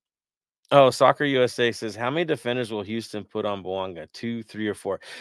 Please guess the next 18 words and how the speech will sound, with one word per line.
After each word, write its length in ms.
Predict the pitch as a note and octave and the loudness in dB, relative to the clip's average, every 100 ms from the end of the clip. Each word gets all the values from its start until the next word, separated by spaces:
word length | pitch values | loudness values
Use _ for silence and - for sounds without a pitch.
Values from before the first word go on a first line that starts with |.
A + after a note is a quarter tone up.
| - | 2
So 160 | D#3 D3 | 6 8
here's 280 | G3+ B3+ | 6 6
the 120 | - B3 | 4 4
fun 400 | - D#3+ E3 C#3+ | 2 2 2 4
part, 240 | D3 C#3+ | 4 4
and 80 | C#3+ | 4
we'll 80 | D3 | 0
get 220 | C3+ D3 | 2 4
into 340 | F3 F3 C3 | 4 4 2
it, 220 | A#2 G2+ G2+ | 2 0 0
but 300 | A#2 A2+ - _ _ - _ _ _ _ _ _ _ _ _ _ _ _ _ _ | 2 2 -2 _ _ -20 _ _ _ _ _ _ _ _ _ _ _ _ _ _
if 320 | D#3 D#3+ D3 E3+ | -2 -2 -2 -6
you 220 | F#3+ G3+ _ _ _ _ _ _ _ _ | -8 -10 _ _ _ _ _ _ _ _
put 200 | A3 A3 | 0 0
him 320 | F#3 F#3+ F#3 | 0 -2 2
on 340 | F3 E3+ D#3+ D3+ | 2 2 2 -2
the 260 | D3 C#3 | 0 0
right, 880 | C3 A2+ A#2 C3 D3 C#3 A#2 G#2 F#2 | -2 -6 0 4 6 6 4 0 -8